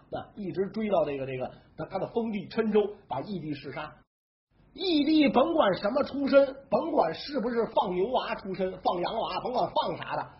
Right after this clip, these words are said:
毕竟是天下十八路诸侯的共主，就跟，就跟过去的周天子一样。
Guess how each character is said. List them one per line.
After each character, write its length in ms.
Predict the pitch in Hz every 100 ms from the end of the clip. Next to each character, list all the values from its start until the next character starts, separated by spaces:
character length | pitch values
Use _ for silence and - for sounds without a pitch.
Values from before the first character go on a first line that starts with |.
| _ _
毕 260 | 370 285 233
竟 240 | 320 247
是 160 | 202 175
天 380 | - 294 269
下 100 | - - 147
十 200 | - 220
八 220 | 277 277
路 180 | 254 165
诸 140 | - 277 254
侯 240 | 170 208
的 80 | 185 -
共 320 | 359 196 135
主， 80 | 127 - 120 - _ _ _ _ _
就 80 | 226
跟， 180 | 254 214 -
就 160 | 254
跟 160 | 233 269
过 160 | 254 214
去 100 | 220
的 80 |
周 240 | 185 285 277
天 280 | 262 262 240
子 180 | 117 110
一 40 |
样。 180 | 190